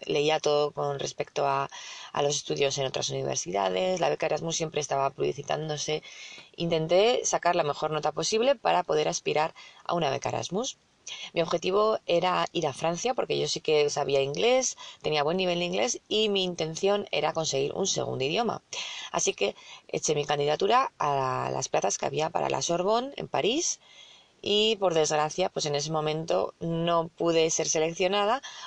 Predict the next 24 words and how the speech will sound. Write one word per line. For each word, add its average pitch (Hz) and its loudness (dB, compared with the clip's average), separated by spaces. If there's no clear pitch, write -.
por 160 4
una 165 2
diferencia 135 0
de 123 2
décimas, 170 -2
que - -6
tampoco 143 -2
era 160 2
mucho, 220 0
pero 156 2
por, - -2
esto 147 -2
era 147 0
como 135 -6
corte 143 -2
de 147 0
notas, 226 0
así 175 0
que 165 0
no 156 2
pude, 143 4
mm, 131 -6
acceder 131 0
a, 120 -4